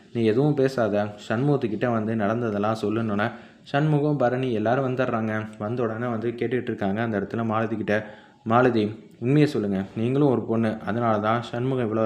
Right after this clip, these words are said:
அமைதியா இருக்காப்புல. உங்களுக்கு எந்த பிரச்சனை வந்தாலும் நாங்க பார்த்துக்குறோம். நான் அவரை ஒன் சைடா வந்து காதலிச்சேன், எனக்கு அவரை ரொம்ப பிடிச்சிருக்கு." "என்னம்மா,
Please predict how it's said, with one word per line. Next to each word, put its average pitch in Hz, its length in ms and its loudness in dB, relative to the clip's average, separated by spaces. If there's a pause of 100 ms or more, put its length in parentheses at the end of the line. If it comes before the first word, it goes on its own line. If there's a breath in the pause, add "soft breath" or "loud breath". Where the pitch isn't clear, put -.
(100)
அமைதியா 117 360 0
இருக்காப்புல. 107 420 0 (460 loud breath)
உங்களுக்கு 123 340 0
எந்த 135 160 0
பிரச்சனை 135 320 -2
வந்தாலும் 113 380 -2
நாங்க 110 220 0
பார்த்துக்குறோம். 110 540 0 (200)
நான் 107 300 0 (140)
அவரை 107 320 2 (400 loud breath)
ஒன் 123 180 -2
சைடா 135 300 2
வந்து 120 180 -2
காதலிச்சேன், 117 640 2 (180)
எனக்கு 107 360 -2
அவரை 107 240 2
ரொம்ப 110 280 2
பிடிச்சிருக்கு." 113 560 0 (520 loud breath)
"என்னம்மா, 131 380 -2